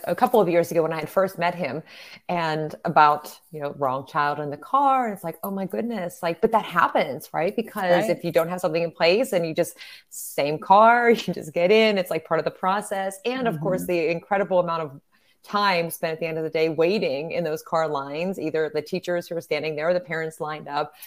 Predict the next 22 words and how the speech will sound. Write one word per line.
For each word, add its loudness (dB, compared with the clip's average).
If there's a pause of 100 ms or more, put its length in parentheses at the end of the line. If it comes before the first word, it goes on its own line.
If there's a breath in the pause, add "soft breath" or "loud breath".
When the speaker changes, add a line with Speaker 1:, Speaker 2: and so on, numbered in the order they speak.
(220 loud breath)
Speaker 1:
when 2
it -2
can, -2
in 0
fact, -4 (280)
great 4
word, 2
one -2
of -4
my -4
favorites, 0
streamline -2
the -6
process. -6 (360 loud breath)
So, -2
um, -6
thank 2
you -4
for -6
sharing -2
that. -6
And -4